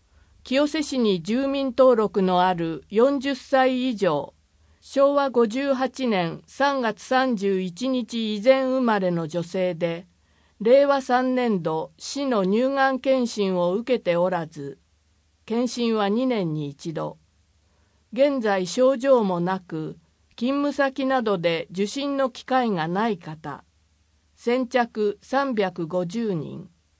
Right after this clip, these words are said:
その他の条件は、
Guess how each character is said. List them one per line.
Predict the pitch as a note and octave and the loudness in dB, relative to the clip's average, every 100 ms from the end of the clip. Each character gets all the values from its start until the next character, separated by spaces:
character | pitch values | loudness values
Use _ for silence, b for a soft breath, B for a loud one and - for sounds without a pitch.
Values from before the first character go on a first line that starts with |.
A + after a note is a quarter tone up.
| _ _ _ _ _ _ _ _ _ _ _ | _ _ _ _ _ _ _ _ _ _ _
そ | - B3+ | -2 0
の | D4 | 0
他 | D4+ B3+ | 0 0
の | G3+ | 0
条 | F3+ G#3 G#3 | 0 0 0
件 | G#3 F#3+ E3 | -2 -2 -2
は、 | D#3 D3 | -2 -4